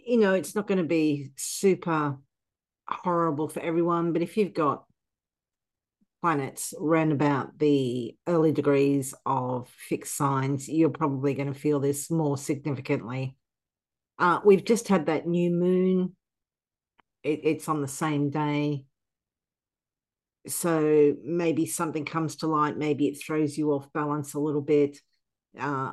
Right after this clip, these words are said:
for whatever reason, because Pluto can bring a really strong focus, which sometimes manifests as obsession, but sometimes it's just like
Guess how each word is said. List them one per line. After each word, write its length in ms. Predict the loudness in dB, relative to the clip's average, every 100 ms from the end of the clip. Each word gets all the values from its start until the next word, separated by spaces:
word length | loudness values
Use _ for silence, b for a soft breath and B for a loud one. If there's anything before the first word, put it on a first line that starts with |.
| -10
for 240 | -2 0
whatever 400 | 4 4 4 4
reason, 340 | 4 4 2 -2
because 300 | -2 -4 -4
Pluto 380 | 0 2 4
can 220 | 2 -2 0
bring 260 | 2 2
a 60 | 0
really 380 | 0 2 2 -2
strong 520 | -4 -6 -2 -2 -2
focus, 580 | -4 -4 0 -2 -2 -2
which 280 | -2 -4 -14
sometimes 760 | -6 -6 -4 -2 -2 -2 -2
manifests 560 | -2 -2 -2 -4 -2 -2
as 160 | -2
obsession, 600 | -4 -8 -2 0 2 -2
but 100 | -4
sometimes 540 | -2 -4 -2 0 0 -2
it's 160 | -6
just 260 | -2 -2 0
like 180 | 0